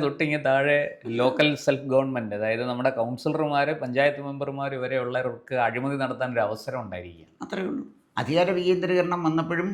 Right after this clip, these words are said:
Speaker 2: സംഭവിച്ചത്
Speaker 1: ഉം.
Speaker 2: അധികാരത്തോടൊപ്പം അഴിമതിയും വികേന്ദ്രീകരിക്കപ്പെട്ടു. അഴി-, അല്ലാതെ ഞാൻ പറഞ്ഞു വന്നത്, ജനാധിപത്യം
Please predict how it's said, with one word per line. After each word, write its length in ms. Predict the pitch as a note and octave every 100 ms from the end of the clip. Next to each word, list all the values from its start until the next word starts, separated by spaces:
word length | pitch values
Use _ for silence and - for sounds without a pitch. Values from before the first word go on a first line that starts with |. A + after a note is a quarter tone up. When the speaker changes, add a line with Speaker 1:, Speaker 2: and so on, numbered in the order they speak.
| D3+
Speaker 2:
സംഭവിച്ചത് 460 | C#3+ D#3 F3+ E3 C#3+
Speaker 1:
ഉം. 380 | - - _ G2+
Speaker 2:
അധികാരത്തോടൊപ്പം 680 | A2+ D3 E3 E3+ E3 D#3+ E3+
അഴിമതിയും 380 | E3+ F3+ F#3 E3+
വികേന്ദ്രീകരിക്കപ്പെട്ടു. 880 | E3 D#3+ E3 E3 D#3 D3 C#3+ B2+ F#3 _ _ _ _ _ _ _ _ - - -
അഴി-, 220 | B2+ C#3 A#2+
അല്ലാതെ 420 | A#2+ F3+ A3+ F#3+
ഞാൻ 180 | D3 C#3
പറഞ്ഞു 240 | C#3 G#3 A3
വന്നത്, 240 | F#3 A#2+ E2+ - _ _ G#2
ജനാധിപത്യം 840 | A#2 D3+ F#3 G3+ F#3+ F#3+ F3+ F3+